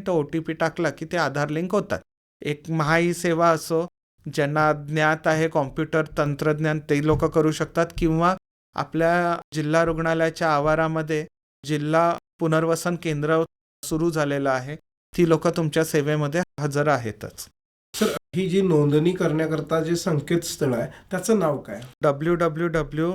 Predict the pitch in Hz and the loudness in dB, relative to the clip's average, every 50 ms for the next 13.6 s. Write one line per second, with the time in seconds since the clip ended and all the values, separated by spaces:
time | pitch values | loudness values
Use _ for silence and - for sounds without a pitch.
0 | - - - 147 135 151 147 156 165 160 - - - - 160 156 147 147 143 156 | -6 -8 -8 -4 0 2 4 4 2 0 -4 -12 -10 -4 0 2 2 4 4 4
1 | 156 170 170 170 170 170 170 170 170 165 170 170 156 147 156 165 185 - - _ | 2 2 2 0 0 0 0 0 -2 -4 -2 2 4 4 4 2 0 -4 -12 _
2 | - 143 135 147 147 156 160 156 139 - - 147 139 143 147 147 147 151 165 170 | -12 -8 -2 0 2 2 2 0 -4 -6 -2 0 0 2 2 0 0 0 -2 -2
3 | - - 156 143 139 139 139 151 135 113 101 76 60 55 50 - _ _ _ _ | -4 -4 -2 -2 0 0 0 0 0 0 -2 -2 -6 -12 -16 -20 _ _ _ _
4 | _ _ _ - - - 208 - - _ - 131 135 - 160 165 156 156 160 165 | _ _ _ -12 -6 -6 -6 -6 -6 _ -10 -10 -6 -4 -2 -2 0 0 0 0
5 | 165 160 156 165 175 165 - - - 165 147 151 135 127 - 156 165 165 - 170 | 0 -2 -4 -6 -6 -8 -10 -12 -10 -4 -2 -2 -2 -2 -2 -2 -2 -2 -2 -2
6 | 165 165 165 175 175 165 143 139 - - - 190 190 190 - 190 190 185 - 196 | -2 0 0 2 2 2 0 0 -2 -2 0 0 0 0 0 -2 -2 0 0 0
7 | 185 165 160 135 - - 135 147 147 - _ _ _ _ _ - 202 208 220 226 | 0 0 0 -2 -4 -6 -10 -10 -10 -12 _ _ _ _ _ -2 0 2 2 2
8 | 233 _ _ _ - 156 143 143 156 196 175 190 175 151 143 147 143 143 165 175 | -2 _ _ _ -2 0 2 4 4 4 4 2 2 2 2 2 0 0 -2 -6
9 | - - _ _ - 185 180 160 160 180 202 202 196 180 160 - - 147 151 147 | -10 -14 _ _ -4 -2 0 0 0 0 -2 0 0 -2 -2 -2 -4 -6 -6 -4
10 | 156 156 175 - - - 156 143 165 196 190 _ _ _ _ _ _ - 175 175 | -4 -6 -6 -6 -4 -4 -2 -2 -2 -4 -6 _ _ _ _ _ _ -6 -2 -2
11 | 170 170 185 196 208 196 - _ - 156 151 147 143 170 175 180 190 190 180 180 | 0 0 0 -2 -2 -6 -10 _ -4 -4 -2 -2 0 -2 0 0 0 -2 -2 -2
12 | 170 170 170 165 165 175 180 196 196 185 185 - 160 160 180 190 170 151 147 165 | -6 -6 -6 -8 -6 -4 0 0 0 0 0 -2 -4 -2 0 0 0 0 0 -2
13 | 165 170 175 185 185 175 196 190 160 143 143 147 | -2 -2 -2 -4 -4 -4 -4 -4 -4 -4 -6 -8